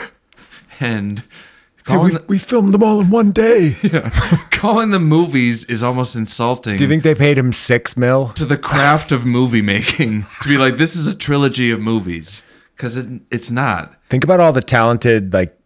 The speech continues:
Speaker 2: former, you know, like, film school graduates or people who've,
Speaker 1: Hmm.
Speaker 2: like, devoted their life to the craft who can't get a movie made. And then, like,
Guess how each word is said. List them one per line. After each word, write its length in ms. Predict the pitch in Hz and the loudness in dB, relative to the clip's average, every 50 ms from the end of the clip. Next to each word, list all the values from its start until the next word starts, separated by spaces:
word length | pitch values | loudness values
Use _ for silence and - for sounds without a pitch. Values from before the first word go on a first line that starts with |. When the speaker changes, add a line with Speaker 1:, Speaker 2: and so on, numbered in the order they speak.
| _ _ _ _ | _ _ _ _
Speaker 2:
former, 920 | - - - - 113 113 117 113 113 113 113 110 107 107 107 110 110 - - _ _ _ _ | -18 -8 -2 0 0 2 2 2 2 2 2 2 2 2 2 2 0 -2 -4 _ _ _ _
you 100 | - 117 | -2 0
know, 240 | 104 101 90 87 85 | 0 0 0 -2 -2
like, 180 | 85 87 90 - | -4 -4 -4 -4
film 280 | - 127 123 120 120 | 0 0 2 2 2
school 240 | 107 - - 123 113 | 0 0 0 0 2
graduates 720 | 98 107 104 107 113 92 107 110 110 107 107 107 104 - - | 2 2 2 2 2 2 0 2 2 2 2 2 0 -2 -4
or 60 | 104 | -4
people 260 | - - 123 107 120 | -2 -2 -2 0 0
who've, 120 | 117 117 117 | 2 2 2
Speaker 1:
Hmm. 40 | 113 | 2
Speaker 2:
like, 200 | 107 101 87 - | 2 0 0 -2
devoted 420 | - 104 87 104 107 107 110 98 | -2 0 2 2 2 2 2 2
their 160 | 92 101 98 | 0 0 0
life 340 | 90 90 87 92 95 95 - - | 0 0 -2 -2 -4 -4 -6 -6
to 100 | - 95 | -6 -6
the 80 | - | -6
craft 540 | - - 107 104 101 101 101 101 92 - - | -4 -2 0 2 2 2 2 0 -2 -6 -8
who 160 | - 110 104 98 | -4 -4 -4 -4
can't 320 | - - - 113 107 107 | -4 -4 -2 -2 -2 0
get 140 | - 113 104 | 0 0 0
a 40 | 104 | 2
movie 260 | 101 101 101 104 117 | 2 0 0 0 0
made. 380 | 113 110 113 117 120 123 123 123 - | 2 2 2 2 2 2 0 -2 -4
And 160 | 98 110 110 110 | -4 -2 0 0
then, 140 | 117 120 | 2 2
like, 260 | 117 113 202 156 143 | 2 2 0 0 -4